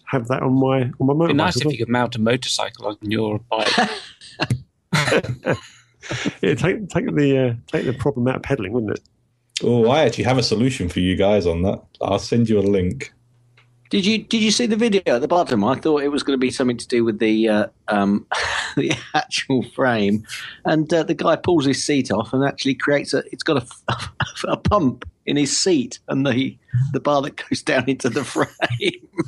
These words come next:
Speaker 4: I thought, "What's Barry picked here? Yeah, this is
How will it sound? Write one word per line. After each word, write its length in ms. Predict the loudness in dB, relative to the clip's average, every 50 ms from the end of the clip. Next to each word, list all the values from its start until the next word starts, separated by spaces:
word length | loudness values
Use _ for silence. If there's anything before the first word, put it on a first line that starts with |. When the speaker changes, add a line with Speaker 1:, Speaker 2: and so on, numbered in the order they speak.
| -8 _ -6 -6 -6 -6 _ _ -8
Speaker 4:
I 920 | -8 -8 -8 _ _ _ -20 -18 -16 -16 -16 -14 -8 -6 -6 -6 -6 -8 -6
thought, 120 | -6 -4 -2
"What's 200 | -4 -4 -4 -4
Barry 280 | -4 -2 0 0 -2
picked 320 | -2 -2 -4 -4 -4 -6 -4
here? 240 | -2 -2 -2 -2 -6 _ _ -6
Yeah, 160 | -6 -4 -4 -4
this 200 | -8 -6 -4 -4
is 100 | -2